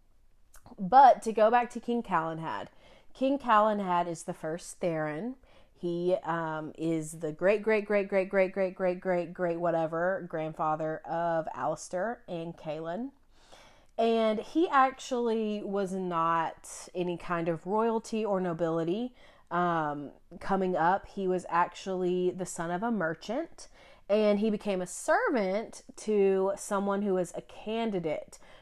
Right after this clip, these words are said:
for the throne of Ferelden. So Calenhad works for this guy, is very respected by him,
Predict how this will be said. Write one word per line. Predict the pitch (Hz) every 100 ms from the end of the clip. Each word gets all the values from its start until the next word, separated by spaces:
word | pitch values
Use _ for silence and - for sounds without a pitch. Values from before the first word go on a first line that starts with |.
| -
for | 202
the | 180 180
throne | - 180 165 160 156 151
of | 147 -
Ferelden. | 165 156 143 131 95 87 202 - - -
So | - 202 185 175 170 165 - -
Calenhad | 226 240 240 226 208 196 190 190 190 -
works | 190 196 196 -
for | 202
this | 190 180
guy, | - 185 180 175 180 - - 151 185 175
is | 185 170
very | 165 185 180 175
respected | 165 - 165 156 - 175
by | 170 165 165
him, | 165 165 160 156